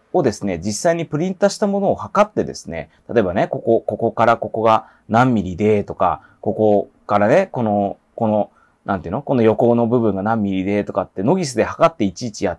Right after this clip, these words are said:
やってもね、あのー、こう、非効率的というかね。えー、なので、この元のね、アールエムユーというね、ユニットのデータ、エスティーエルデータがあるので、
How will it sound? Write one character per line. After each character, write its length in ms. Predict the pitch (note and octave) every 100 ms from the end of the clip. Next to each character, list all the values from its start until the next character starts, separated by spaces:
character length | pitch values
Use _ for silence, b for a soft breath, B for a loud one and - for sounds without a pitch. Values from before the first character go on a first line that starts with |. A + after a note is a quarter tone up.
| _ -
や 120 | D#3
っ 60 |
て 140 | - A3
も 140 | F#2+
ね、 160 | D#2 - b b
あ 100 | G3
の 120 | G3+
ー、 640 | F#3+ F#2 F2 D#2+ D#2 D2+ D#2+
こ 180 | F3 -
う、 40 |
非 160 | - G#2
効 200 | - A#2
率 220 | A2+ -
的 340 | A#2+ G#2 A2+ G2
と 140 | G#2
い 60 | F#2+
う 80 |
か 100 | D#2+
ね。 140 | C#2+ - b b b A#2+
え 560 | A2 G#2+ G#2+ G#2+ G#2
ー、 20 | C#3
な 100 | G3+
の 100 | E3+
で、 120 | G#3+
こ 140 | F#3
の 60 | E3+
元 240 | D#3 G#3
の 40 | G3+
ね、 140 | G#3+
ア 120 | - F#3+
ー 40 |
ル 220 | G#3 -
エ 40 | F3+
ム 140 | F#3+
ユ 160 | G3+ F3
ー 20 |
と 100 | G2+
い 40 |
う 60 | D2+
ね、 160 | F2+ F#2
ユ 140 | A#2+
ニ 140 | C3
ッ 0 |
ト 180 | - D3
の 140 | D#3 C3
デ 140 | C#3+
ー 40 |
タ、 80 | F#2
エ 80 | G#2+
ス 80 | -
テ 120 | F#3
ィ 20 |
ー 20 | F3+
エ 40 |
ル 180 | F#3 D#3+
デ 180 | E3+ D3+
ー 60 |
タ 80 | F#2+
が 100 | G2
あ 40 |
る 100 | G#2+
の 120 | E2+ D#2
で、 300 | D#3 A#2+